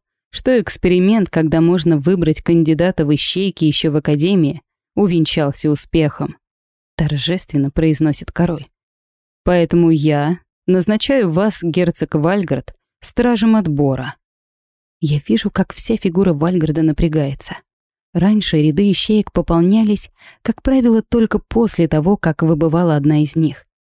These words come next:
Неужели теперь все меняется? "Вы будете присутствовать на выпускных экзаменах в академии и подмечать перспективных студентов",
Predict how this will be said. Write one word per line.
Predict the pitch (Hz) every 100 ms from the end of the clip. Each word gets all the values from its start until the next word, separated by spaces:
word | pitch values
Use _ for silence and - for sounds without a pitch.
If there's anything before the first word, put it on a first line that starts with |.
| _ _
Неужели | - 135 131 165 151
теперь | 147 - 170 165
все | - -
меняется? | 175 196 220 190 - - - _ _ _ _ _ _ _ _ _ _
"Вы | 165 156 208 254
будете | 214 156 160 170
присутствовать | 170 160 - 175 - 175 165
на | 175 170
выпускных | 165 175 - 190 -
экзаменах | 156 147 151 160 196 185 -
в |
академии | 151 160 143 143 139 151 185 196 _ _ _
и | - 147
подмечать | 160 160 185 - 175
перспективных | - 190 - 190 - 208 208 208
студентов", | - 240 247 254 - 113